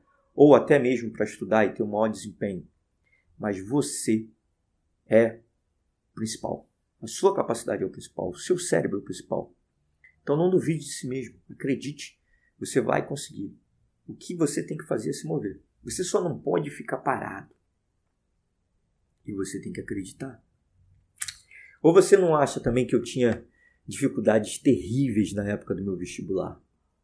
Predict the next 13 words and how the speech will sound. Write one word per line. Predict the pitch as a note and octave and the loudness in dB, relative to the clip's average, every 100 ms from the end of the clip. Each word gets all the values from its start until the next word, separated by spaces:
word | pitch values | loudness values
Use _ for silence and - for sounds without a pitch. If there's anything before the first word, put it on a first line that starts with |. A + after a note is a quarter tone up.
| _ _ _ _ _ _ _ _ _ _ _ _ _ _ _ _ _ _ _ _ - _ _ _ - | _ _ _ _ _ _ _ _ _ _ _ _ _ _ _ _ _ _ _ _ -20 _ _ _ -8
Você | - F#3+ | 0 6
não | F3 | 8
acha | C#3+ - | 8 6
que | A#2+ A#2 A2 | -2 2 6
essas | G#2 - - | 6 2 -2
pessoas | A2+ - B2 - | -4 -2 -2 2
todas | B2 G2+ - | 2 2 -6
que, | A2 G2+ F#2 - _ | -6 -4 -4 -8 _
que | - | -8
dão | F#2+ G2 | -4 0
aula | G2 G2+ F#2 | 2 2 2
por | G2 | 0
aí | F#2+ G2+ - | 0 -2 -6